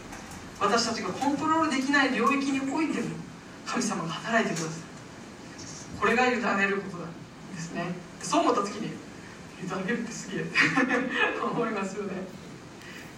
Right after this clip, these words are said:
でもそれは無責任にね、何もやらないで、もうベッドの横で、「神様委ねます。<laughs> あのことをやっといてください」っていうのは、神様をしもべに使ってるだけですよね。そうじゃなくて、私が今できることを精一杯した上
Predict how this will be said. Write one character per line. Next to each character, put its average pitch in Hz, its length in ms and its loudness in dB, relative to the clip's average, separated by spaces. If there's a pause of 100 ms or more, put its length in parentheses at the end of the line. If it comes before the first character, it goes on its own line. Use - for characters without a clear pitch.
(360)
で 277 60 4
も 277 80 4
そ 233 100 6
れ 247 80 6
は 226 120 6 (140)
無 220 80 -2
責 277 220 0
任 247 240 0
に 165 100 -4
ね、 - 220 2 (160)
何 247 240 4
も 240 80 6
や 233 80 6
ら 254 100 4
な 233 160 8
い 196 60 2
で、 190 260 0 (160)
も 190 320 -6
う - 60 -10
ベ 202 60 -2
ッ 202 80 -4
ド 190 80 -6
の 170 60 -4
横 165 140 -4
で、 - 140 -6 (240)
「神 170 320 -6
様 165 80 -6
委 170 60 -6
ね 170 100 -6
ま 170 340 2
す。 - 140 -6 (240)
<laughs> - 240 -8
あ 180 80 -4
の 185 100 0
こ 190 120 -2
と 185 100 -4
を - 60 0
や 185 100 2
っ 185 60 0
と 208 80 0
い 190 80 2
て 202 80 4
く - 20 4 (140)
だ 269 80 10
さ 262 280 8
い」 240 100 6
っ - 20 0
て - 80 -4
い - 120 0
う 233 140 -2 (380)
の - 80 0
は、 339 420 10
神 220 180 4
様 190 200 0
を - 20 2
し 170 140 -2
も 170 120 -4
べ 170 80 -4
に 160 80 -6
使 - 140 -8
っ 165 60 -6
て 165 120 -8
る 165 60 -6
だ 165 60 -4
け - 100 -6
で - 100 -8
す - 100 -10
よ 92 100 -6
ね。 - 80 -2 (520)
そ - 220 -4
う - 20 -2
じ 226 80 -2
ゃ 196 40 0
な 170 80 0
く 165 40 -2
て、 165 60 -4 (1300)
私 165 220 -4
が 185 80 -6
今 185 200 0
で 202 100 2
き 208 100 -2
る 247 80 -2
こ 254 140 -4
と 226 120 -2
を 214 40 0
精 233 200 0
一 254 180 -2
杯 - 140 4
し - 120 -2
た 240 60 -6
上 247 80 -4